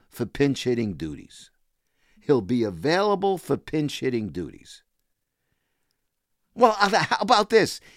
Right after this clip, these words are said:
If he can be available for pinch hitting duties, why can't be, he be available for designating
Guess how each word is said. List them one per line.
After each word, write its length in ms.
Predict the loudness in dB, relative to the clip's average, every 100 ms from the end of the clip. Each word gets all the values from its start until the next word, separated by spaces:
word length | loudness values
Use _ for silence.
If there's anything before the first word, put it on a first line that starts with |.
| 4
If 160 | 6 6
he 100 | 4
can 180 | 0
be 140 | 2 4
available 640 | 4 4 4 4 2 -2
for 160 | 0 -4
pinch 360 | 0 0 2
hitting 300 | 2 4 2
duties, 480 | 4 4 4 2 -2 -12 -18
why 260 | -2 4 4
can't 380 | 2 0 -2 -2
be, 300 | -4 -4 -8 _ _ _
he 220 | -2 0
be 180 | 2 4
available 580 | 4 4 4 4 2 0
for 220 | 2 2
designating 920 | 6 6 6 6 4 6 6 2 -2